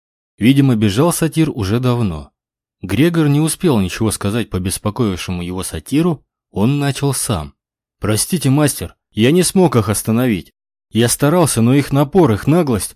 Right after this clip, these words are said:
их...» «Остановить кого?» спросил Грегор, но в ответе он уже не нуждался. Вслед за Рики в шатёр вошла неожиданная для предводителя Адлама компания.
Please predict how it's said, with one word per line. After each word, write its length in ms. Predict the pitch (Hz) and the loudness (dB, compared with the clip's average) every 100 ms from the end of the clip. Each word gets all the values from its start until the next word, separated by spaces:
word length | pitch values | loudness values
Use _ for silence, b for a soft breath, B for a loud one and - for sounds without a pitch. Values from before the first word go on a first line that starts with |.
| - | 2
их...» 320 | 147 143 - _ _ | 4 4 -2 _ _
«Остановить 640 | 104 - 120 127 139 143 | -8 -2 2 6 6 6
кого?» 520 | - 147 143 90 73 _ _ | 4 4 4 2 -4 _ _
спросил 520 | - - 104 98 120 98 | -10 -2 -2 0 0 0
Грегор, 520 | 98 135 170 151 - _ _ - | 2 2 2 -2 -6 _ _ -2
но 120 | - | 0
в 60 | 156 | 0
ответе 340 | 180 196 160 | 2 0 2
он 140 | 143 156 | 2 4
уже 180 | 131 | 2
не 80 | 135 | 2
нуждался. 640 | 131 117 107 85 76 - - _ _ _ _ _ _ _ | 2 0 -2 -4 -6 -14 -18 _ _ _ _ _ _ _
Вслед 320 | - 175 196 | -4 0 0
за 160 | 113 110 | 2 2
Рики 260 | 156 202 | 2 0
в 80 | 156 | -2
шатёр 380 | - 101 - 170 | -2 -2 2 2
вошла 340 | 131 110 156 | 2 0 0
неожиданная 560 | 160 123 117 170 160 151 | 0 0 0 0 0 0
для 140 | 123 | 0
предводителя 720 | 113 98 98 104 147 127 117 - | -2 -2 0 0 0 2 0 0
Адлама 460 | 127 151 151 147 143 | -2 0 0 0 -2
компания. 680 | 156 156 - 98 78 76 | -2 -2 -2 -4 -4 -12